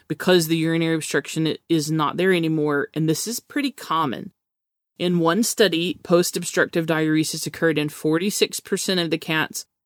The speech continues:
within six hours after relief of the obstruction. Cats with post-obstructive diuresis can produce as much as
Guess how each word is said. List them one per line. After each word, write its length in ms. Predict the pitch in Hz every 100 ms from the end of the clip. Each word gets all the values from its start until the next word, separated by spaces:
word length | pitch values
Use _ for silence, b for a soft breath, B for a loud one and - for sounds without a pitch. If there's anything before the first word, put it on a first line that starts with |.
| _
within 320 | 170 165 190 165
six 480 | - - 220 -
hours 480 | 190 196 208 151 151
after 380 | 156 151 - 156
relief 460 | 151 151 143 143 147
of 140 | 139
the 160 | 131 123
obstruction. 600 | - - 143 - - - _ _ _ _ -
Cats 340 | - 175 - -
with 140 | 220
post-obstructive 800 | - 202 - 185 - 180 - 170
diuresis 600 | 160 156 156 156 165 -
can 200 | - 160
produce 340 | 156 151 156
as 140 | 170 160
much 320 | 151 - - -
as 240 | 156 151